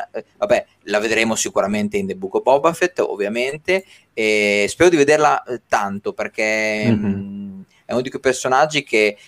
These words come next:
Speaker 1: dive-, può diventare un, eh, e qui la, forse la sparo grossa, un Boba Fett, eh, di quando, quando abbiamo conosciuto Boba Fett ai tempi, può diventare un personaggio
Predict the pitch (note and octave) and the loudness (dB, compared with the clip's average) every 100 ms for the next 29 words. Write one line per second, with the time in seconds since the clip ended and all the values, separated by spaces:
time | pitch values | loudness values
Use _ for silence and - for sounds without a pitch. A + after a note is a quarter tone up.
0 | _ - A#2 B2+ B2 - D3 D#3 D3 D3 | _ -8 4 4 4 4 4 4 2 0
1 | C#3+ - C#3+ D3+ D#3 D#3+ D#3 D#3 D3 C3+ | 0 2 4 4 4 2 4 4 4 4
2 | B2 B2 C#3 C3 B2+ B2 B2 A#2+ A2 A2+ | 4 0 -2 -6 -4 -2 -2 -2 -4 -6
3 | A#2 C#3 C3+ C3 C3 B2+ A2 - B2+ C#3+ | -8 -4 -4 -4 -8 -4 -6 0 2 2
4 | A#2 G2+ - A#2+ A2+ - - - C3 A#2 | 2 2 0 0 -2 -4 -12 -6 -2 2
5 | A2+ A2 - A#2 A#2 _ A#2+ A#2 A2 G#2+ | 4 2 0 -2 -2 _ 2 4 4 4
6 | G#2 G#2 G2+ G2+ F#2 E2+ D#2 C#2+ C#2+ C#2+ | 4 4 2 -2 -4 -6 -6 -8 -8 -10
7 | C2 G#1 G#1 _ _ _ _ - G#2 - | -10 -14 -20 _ _ _ _ -20 -20 -18
8 | - A#2 - B2 B2 A#2+ - C#3 D3 C#3 | -12 -4 2 2 2 0 2 2 4 2
9 | C3+ - B2+ B2+ B2 B2 - B2 A#2 A2+ | 2 0 2 2 2 2 0 -2 0 2
10 | A#2 A2 - G#2+ - - A#2+ A#2 G2 F#2 | 2 2 -2 -4 -4 -2 -4 -4 -6 -6
11 | F#2 - G2 - - _ A#2+ A2+ A2+ A#2 | -10 -16 -18 -20 -20 _ 0 0 -2 2
12 | B2 B2 A#2 G#2+ - G#2+ G#2+ G2+ G#2 G2+ | 4 4 0 -6 -2 0 0 0 0 0